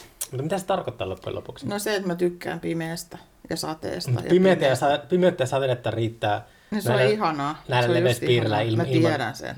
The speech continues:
Speaker 1: Niin.
Speaker 2: Mä oon siis niin omituinen olio täällä maapallolla.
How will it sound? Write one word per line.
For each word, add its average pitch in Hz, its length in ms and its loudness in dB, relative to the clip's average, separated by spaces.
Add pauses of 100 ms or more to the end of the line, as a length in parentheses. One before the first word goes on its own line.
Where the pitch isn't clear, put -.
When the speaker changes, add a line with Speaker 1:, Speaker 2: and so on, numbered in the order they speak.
Speaker 1:
Niin. 92 280 -10 (220)
Speaker 2:
Mä 160 80 -4
oon 165 120 0
siis 151 180 -2
niin 170 280 0
omituinen 120 720 -8 (260)
olio 76 400 -4
täällä - 240 -8
maapallolla. 156 760 -8